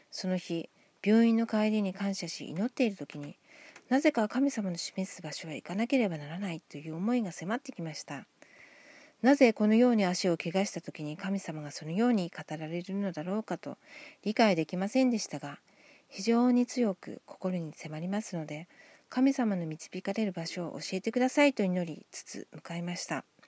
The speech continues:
実は前に通りかかって気になっていた場所があり、そこの場所で私が携わらせていただいている教会の婦人会で賛美をさせていただけないかなと思っていた場所に、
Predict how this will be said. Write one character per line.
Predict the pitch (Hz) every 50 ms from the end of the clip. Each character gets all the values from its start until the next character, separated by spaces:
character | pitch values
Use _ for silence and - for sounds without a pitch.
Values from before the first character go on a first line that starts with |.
| _ _ _ _ _ _ _ - - - - - - - _ _ -
実 | - 202 - - 247
は | 254 233
前 | 208 220 240 254 240
に | 208 185 180
通 | - 185 185
り | 190 196
か | - - 190
か | - 202
っ | 196
て | _ - - 165 151 - -
気 | - - 185
に | 190
な | 202 233
っ | 247
て | - - 254
い | 233
た | - - 175
場 | 170 165
所 | - - 160
が | - 156
あ | 151 147
り、 | 147 151 175 208 _ _ - - - - - -
そ | - - 214
こ | - 214
の | 208 208 196
場 | 196 196
所 | 196 - 185
で | 180 170
私 | 160 160 - 180 180 - -
が | - 170 170 165
携 | - - 170 - - - 190 196 202 208
わ | 214
ら | 233 240
せ | 233 - -
て | - 180 165
い |
た | - - 156
だ | - 165 165
い | 165
て | - - 175
い | 170
る | - 165
教 | - - 180 175 175
会 | - 180 175 175
の | 175
婦 | 170 175
人 | - 170 170 170
会 | 170 - 160 156 156
で | 165 165 165 180 _ - - - - - - _
賛 | - - - 247 240 233
美 | 202 175
を | 165 170
さ | - 175 165
せ | - -
て | -
い | 175 -
た | - - 170
だ | 180 175
け | - 208
な | 226 226
い | 233
か | 226 - 190
な | 196 226 262 277 285 294
と | - - 185
思 | 175 202 233
っ | -
て | - - 180
い | 165
た | 170 - 160 147
場 | - 156
所 | - - 170
に、 | 160 156 147